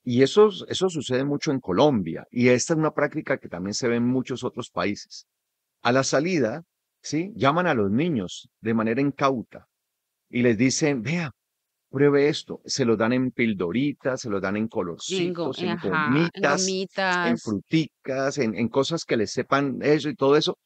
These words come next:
Speaker 1: Y ahí van, ahí van los, los, lo-, la, la, la, los alucinógenos estos, la
Speaker 2: Ujú.
Speaker 1: estupefaciente esto. Ahí van, las
Speaker 2: Sustancias
Speaker 1: sustancias.
Speaker 2: prohibidas. <laughs>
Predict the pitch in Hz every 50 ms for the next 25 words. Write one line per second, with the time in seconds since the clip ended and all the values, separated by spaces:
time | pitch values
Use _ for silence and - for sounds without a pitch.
0 | _ _ _ _ - 98 113 117 127 135 135 113 151 156 165 - - - _ _
1 | _ - 110 120 131 131 139 113 92 82 - _ _ _ _ _ _ _ _ _
2 | _ _ _ - 107 110 117 113 110 107 107 104 - 117 117 110 104 101 101 95
3 | 90 90 - - - - - _ _ _ _ _ _ _ _ _ - 101 104 101
4 | 101 98 95 95 82 92 90 - - 101 104 92 90 87 - - 98 101 95 95
5 | 92 92 87 80 107 104 - 117 110 107 95 - 113 101 - 120 117 113 120 127
6 | 131 147 139 117 101 - 123 123 123 - 190 185 170 - 104 101 160 156 170 175
7 | 170 175 170 170 170 175 180 180 131 123 123 - 131 123 127 - - 135 123 -
8 | _ _ _ _ _ _ _ 90 101 120 143 156 151 - 208 214 214 196 - 220
9 | 208 120 120 - 127 107 - - - - 165 165 160 143 120 202 214 208 202 196
10 | 185 180 196 202 180 - - 147 - - - - 196 -